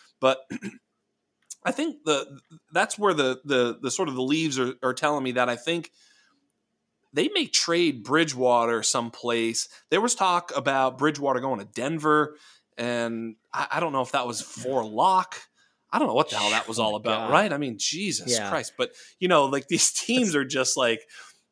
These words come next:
Speaker 1: handing, you know, bags of turd back and forth
Speaker 2: What?
Speaker 1: to each other and, like, pretending it's gonna
Speaker 2: Mm.
Speaker 1: help 'em. But, yeah, I think, I think that they're gonna move on from Bridgewater. I don't know that, I just don't know. I just think that they're thinking either Darnold or some sort of draft pick.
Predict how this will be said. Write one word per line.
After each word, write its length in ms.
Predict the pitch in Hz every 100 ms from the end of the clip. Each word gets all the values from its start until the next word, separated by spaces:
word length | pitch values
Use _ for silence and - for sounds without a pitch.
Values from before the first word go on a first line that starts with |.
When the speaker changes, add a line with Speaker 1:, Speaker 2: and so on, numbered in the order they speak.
| _ -
Speaker 1:
handing, 640 | - - 175 185 175 147 127 _ _ _ -
you 120 | 170
know, 220 | 127 113 _ -
bags 320 | 143 175 151
of 120 | -
turd 420 | - 180 202 151
back 220 | 120 117
and 120 | 123 113
forth 200 | 123 120
Speaker 2:
What? 80 | -
Speaker 1:
to 60 |
each 200 | 113 -
other 220 | 131 127 120
and, 80 |
like, 240 | 123 123 117 _ -
pretending 440 | 139 139 165 156
it's 180 | 131 -
gonna 160 | 143 117
Speaker 2:
Mm. 40 |
Speaker 1:
help 220 | 143 202
'em. 100 | 113
But, 160 | 110 - - - -
yeah, 120 | 180
I 100 | 170
think, 200 | 220 220 170
I 40 |
think 240 | 220 233
that 140 | 175 165 143
they're 220 | 160 156
gonna 180 | 147 131
move 320 | 139 175 147
on 240 | 147 190
from 200 | 180 123
Bridgewater. 480 | 127 165 160 165 165
I 100 | 156
don't 180 | 196 -
know 180 | 170 175
that, 100 | 151 - - - _ _ 185
I 80 |
just 160 | 262 285
don't 160 | 220 208
know. 100 | 147
I 80 |
just 160 | 160 170
think 200 | 202 190
that 160 | 170 -
they're 180 | 147 175
thinking 400 | 175 175 170 156
either 240 | 147 139 123
Darnold 520 | 143 165 175 170 160
or 400 | 143 139 135 131
some 240 | 127 170 151
sort 200 | 151 123
of 40 |
draft 360 | 123 139 147 -
pick. 320 | 160 147